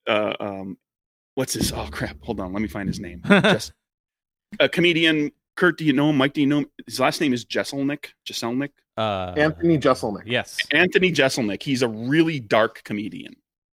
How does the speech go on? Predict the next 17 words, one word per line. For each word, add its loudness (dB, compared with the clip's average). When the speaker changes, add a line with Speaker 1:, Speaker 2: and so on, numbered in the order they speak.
Speaker 3:
Yeah. 2
Speaker 1:
Um, 0
and 0
his 0
new 0
special, 2
like, -2
the -4
promo 4
piece -4
that 2
they 2
have 0
on -2
there, -2
<laughs> -20
he's, -2